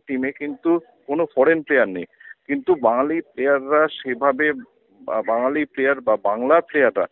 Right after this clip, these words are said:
যেভাবে সমানভাবে তাদের সঙ্গে, আহ, টক্কর দিয়ে খেলা করছে, এটা থেকে আমার কাছে একটা জিনিস ভালো বার্তা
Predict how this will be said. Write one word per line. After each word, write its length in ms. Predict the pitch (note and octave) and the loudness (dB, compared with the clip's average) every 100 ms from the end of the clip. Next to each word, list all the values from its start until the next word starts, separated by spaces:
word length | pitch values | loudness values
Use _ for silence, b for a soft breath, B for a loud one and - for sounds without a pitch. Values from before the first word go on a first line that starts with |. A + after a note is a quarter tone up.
| B B _ A#2 | B B _ -6
যেভাবে 540 | C3 C#3+ D3 E3+ F3 | 0 2 2 0 -2
সমানভাবে 760 | - B2+ C3 D3 D#3 D3+ D3+ D#3 | -4 -6 -2 -2 -2 -6 -4 -4
তাদের 260 | C#3 C3 C3+ | -4 -4 -10
সঙ্গে, 400 | D3 C#3 C#3 C3+ | -10 -6 -2 -4
আহ, 340 | - B2 A2+ - | -2 -2 -2 -2
টক্কর 260 | B2+ - B2 | -6 -6 -10
দিয়ে 120 | C3+ B2+ | -6 -8
খেলা 320 | - A2+ B2 | -4 -2 -2
করছে, 440 | - B2 - D3 D#3 B B _ | -4 -14 -6 -8 -8 B B _
এটা 320 | C3+ F3 F3 - | 0 2 2 0
থেকে 340 | F3+ E3+ F#3 F#3 | -4 -4 0 0
আমার 260 | C#3 D3 | 0 -2
কাছে 300 | D3 D#3+ - | -2 -6 -2
একটা 240 | D#3+ - D#3 | -6 -4 -6
জিনিস 260 | D#3 D#3+ - | -6 -12 -4
ভালো 240 | A2 C3+ | -2 0
বার্তা 420 | A#2 G#2+ - F3 | -2 -4 0 0